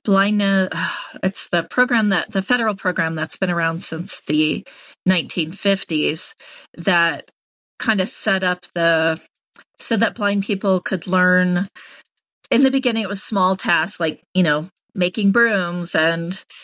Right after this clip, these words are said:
um, uh, why can I not remember the name? Uh, too much cold, I guess. Is, but anyway, we talked about with him, and so this, it's N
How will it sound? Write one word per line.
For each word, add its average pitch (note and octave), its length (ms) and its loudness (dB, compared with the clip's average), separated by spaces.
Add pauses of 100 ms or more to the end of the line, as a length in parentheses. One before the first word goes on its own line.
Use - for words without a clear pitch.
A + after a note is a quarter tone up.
(260)
um, E3 640 -2 (320)
uh, E3+ 300 0 (100)
why A3+ 340 0
can E3 200 -8
I D#3 120 -8
not G#3 300 0
remember A3+ 380 -2
the A3 100 -2
name? E3+ 500 0
Uh, F3+ 320 0 (460)
too B3 120 2
much G#3 220 2
cold, F3+ 280 -4
I E3+ 60 -8
guess. - 260 -8 (260)
Is, A#3+ 440 0 (120)
but G3+ 180 0
anyway, B3+ 600 0
we D4 320 2
talked A#3+ 380 0
about F#3+ 260 -2
with F#3 200 -4
him, F3 580 0 (180)
and A3 180 4
so A#3+ 200 2
this, G#3 520 -2 (380)
it's - 200 0 (100)
N A3+ 340 2